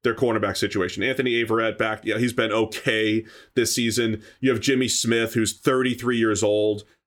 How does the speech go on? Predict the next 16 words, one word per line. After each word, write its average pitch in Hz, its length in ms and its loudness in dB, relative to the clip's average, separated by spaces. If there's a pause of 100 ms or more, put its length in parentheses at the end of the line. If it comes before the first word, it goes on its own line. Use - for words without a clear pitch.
(100)
and, 101 600 -2
you 139 100 -4
know, 107 140 -2
he's 117 240 0
ba-, 107 160 -2
he 117 100 0
was 113 120 -2
back 113 260 -2
in 113 60 0
the 110 60 2
lineup 107 280 -2
against 110 200 -2
the 104 180 -2
Steelers. 110 180 2
He's 151 140 -4
been 131 160 0